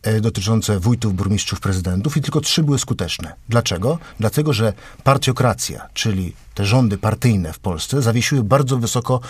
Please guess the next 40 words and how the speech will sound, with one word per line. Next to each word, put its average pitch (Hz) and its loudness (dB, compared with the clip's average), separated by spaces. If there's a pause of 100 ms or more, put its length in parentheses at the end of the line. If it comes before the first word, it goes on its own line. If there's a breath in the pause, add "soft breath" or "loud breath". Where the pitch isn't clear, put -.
(240 loud breath)
próg 143 0
frekwencyjny. 98 0
To 101 -2
musi 107 -2
być 107 -2
trzy - -2
piąte 127 2 (420 loud breath)
tych - 0
obywateli, 117 2
którzy 117 0
głosowali 113 2
na 101 2 (220 loud breath)
swojego 104 0
przedstawiciela. 101 -2 (460 loud breath)
E, 113 2
jeżeli 120 4
nie, 135 4 (120)
nie, 123 2
nie 127 2
jest 135 2
spełniony 120 2
ten 98 0
próg, 156 0
to 139 0 (120)
nie 135 4
uda 131 2
się 131 -2
odwołać, 113 0
prawda, 104 -2
danego 101 0 (160 loud breath)
prezydenta, 101 2
burmistrza 95 0
czy 95 -4
wójta. 92 0
My 117 2
chcielibyśmy 117 0 (320 loud breath)
całkowicie 117 2
zlikwidować 110 2
ten 95 0
próg, 185 -2